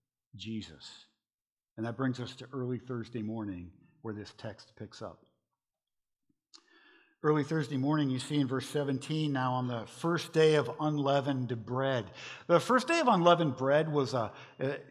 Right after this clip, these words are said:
the first day of Pa-, is Passover. It's the Passover day. It would have been, like, the fourteenth of the month of Nisan.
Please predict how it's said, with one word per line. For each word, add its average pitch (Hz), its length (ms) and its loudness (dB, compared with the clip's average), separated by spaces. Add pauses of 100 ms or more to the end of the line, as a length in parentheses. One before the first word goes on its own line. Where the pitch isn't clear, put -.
(360)
the 147 280 2
first 165 280 0
day 165 120 2
of - 100 0
Pa-, 175 220 0
is 147 140 -4
Passover. 135 600 -4 (440)
It's - 120 -14
the 131 80 -10
Passover 151 840 0
day. 143 280 2
It 107 100 -6
would 120 100 -6
have 123 80 -4
been, 135 180 -2
like, 131 160 -4
the 131 80 -8
fourteenth 160 1040 -4 (260)
of 143 240 2
the 147 80 2
month 151 580 2
of 110 140 -8
Nisan. 127 480 -2